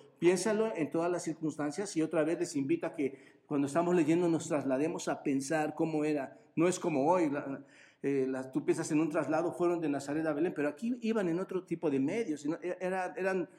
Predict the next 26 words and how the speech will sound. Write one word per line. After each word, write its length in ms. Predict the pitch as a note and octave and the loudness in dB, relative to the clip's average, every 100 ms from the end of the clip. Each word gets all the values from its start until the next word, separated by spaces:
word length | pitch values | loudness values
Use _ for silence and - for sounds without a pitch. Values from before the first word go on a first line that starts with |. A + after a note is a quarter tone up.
| - - _ _ | -20 -20 _ _
eh, 100 | C3+ | -2
caminos 380 | C#3+ D#3+ F#3 D3+ | 2 2 4 2
mucho 240 | D3+ D3+ | 0 0
más 220 | D#3+ D#3+ | 0 -2
difíciles. 760 | C#3+ - G#3+ G#3+ D#3 A2+ - - _ | -4 -6 -8 -4 -4 -4 -8 -18 _
Entonces 280 | _ D#3 D#3+ | _ -2 -2
tienes 240 | F3+ G3+ - | 0 -2 -2
que 80 | |
estar 300 | F#3+ - F#3+ - | -4 -2 -4 0
pensando 480 | D#3+ - F3+ E3+ | -2 0 -4 0
en 100 | D#3 | 0
esta 200 | D#3+ D3+ | 0 -2
situación. 480 | D3+ D3 C#3 E3+ D#3+ - - - | -6 -4 -4 -2 -2 -4 -14 2
Ellos 340 | G#3 A#3 A3+ | 2 4 0
fueron 300 | G#3 G3 F#3+ | 0 0 0
por 140 | F3+ | 0
ahí 180 | D3+ D#3 | 0 2
de 100 | D#3+ | 0
ciento 240 | - E3+ - | -4 -6 -4
cincuenta 580 | C#3+ C3+ D3+ D3 D3+ | -6 -4 -6 -4 -6
a 40 | C#3+ | -6
doscientos 380 | C3+ E3 D#3+ D#3+ | -8 -10 -12 -8
kilómetros 720 | C3+ C#3 D3+ D3 C3 C3 - - - _ _ _ - - _ _ | -4 -2 -2 -4 -6 -8 -10 -20 -20 _ _ _ -20 -20 _ _
<coughs> 420 | - - - E3 | -2 0 0 0
de 80 | D#3+ | 0
Nazaret 580 | F#3+ - E3 D3 C#3+ | 0 0 2 2 0